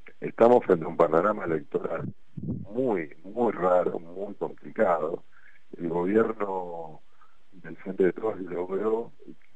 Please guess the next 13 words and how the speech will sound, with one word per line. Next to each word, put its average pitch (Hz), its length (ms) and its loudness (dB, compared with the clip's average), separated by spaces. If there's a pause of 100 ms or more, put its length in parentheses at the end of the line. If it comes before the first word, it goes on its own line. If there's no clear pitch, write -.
(280)
romper 95 1040 4
la 82 100 0
hegemonía 90 720 -4
de 82 180 -4
dos 104 180 2
partidos 90 540 -4 (100)
políticos 90 520 -2 (120)
para 78 240 -2
dividir 80 380 -8
las 78 160 2 (100)
aguas 90 380 2
en - 80 -12 (100)
tres. 104 280 6